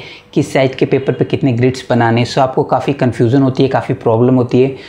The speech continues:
So उसका solution आपको मिलेगा इस video में। इस video को last तक जरूर watch करें। Mainly इसमें एक मैं ऐप के बारे में आपको बताऊँगा जिसमें कि आप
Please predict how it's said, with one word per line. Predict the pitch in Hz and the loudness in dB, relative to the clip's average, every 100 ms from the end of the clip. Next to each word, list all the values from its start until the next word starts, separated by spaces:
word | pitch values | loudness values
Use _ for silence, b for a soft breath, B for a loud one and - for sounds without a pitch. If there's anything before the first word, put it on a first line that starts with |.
| B | B
So | - | -4
उसका | - 160 | 0 0
solution | 165 147 165 | 2 2 2
आपको | 151 - | 0 2
मिलेगा | 147 147 147 | 2 4 2
इस | 143 | 2
video | 127 117 127 | 2 2 2
में। | 135 | 2
इस | 135 131 | 0 0
video | 127 | 2
को | 147 | 2
last | 151 139 - | 2 0 0
तक | |
जरूर | 139 139 | 0 2
watch | 113 120 127 | 2 0 0
करें। | 147 127 - | -6 -6 -2
Mainly | 139 135 151 170 | 2 4 6 4
इसमें | 165 - 160 | 2 2 2
एक | 156 156 | 2 2
मैं | 160 160 - | 2 0 -2
ऐप | 131 - | -6 -4
के | 151 | 0
बारे | 135 135 | 2 2
में | 139 | 2
आपको | 131 147 | 0 0
बताऊँगा | 127 123 127 139 | 0 2 2 2
जिसमें | 123 127 - - - - - 143 143 | 0 -2 -6 -18 -20 -10 0 2 2
कि | 151 147 | 2 4
आप | 135 139 | 2 -2